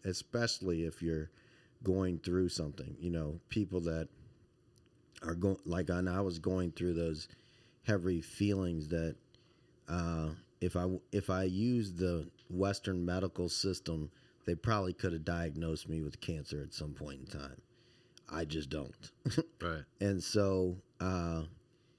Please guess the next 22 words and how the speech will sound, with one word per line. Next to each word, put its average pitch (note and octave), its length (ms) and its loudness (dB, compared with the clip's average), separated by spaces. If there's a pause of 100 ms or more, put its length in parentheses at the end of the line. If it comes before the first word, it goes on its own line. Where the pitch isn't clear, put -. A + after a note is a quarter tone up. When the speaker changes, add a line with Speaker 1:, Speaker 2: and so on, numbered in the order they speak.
(340)
Speaker 1:
I G2 100 2
do A2 280 6
believe F#2+ 520 2
that F2 200 4 (720)
when F2+ 520 2
you're E2 140 0
going G2 380 2
through F#2+ 180 0
something E2+ 440 0
of D#2 100 -2
that E2 200 0
magnitude, A2 800 0 (640)
a F2 480 0 (140)
full G2+ 400 0
plant-based F2+ 800 -2
diet D#2 400 -2 (580)
will F2+ 200 4
restart F2+ 720 0
your D#2 100 0
body. C#2+ 420 -4 (160)
Speaker 2:
Mm-hmm. B2+ 500 -4
Speaker 1:
Uh, E2 360 0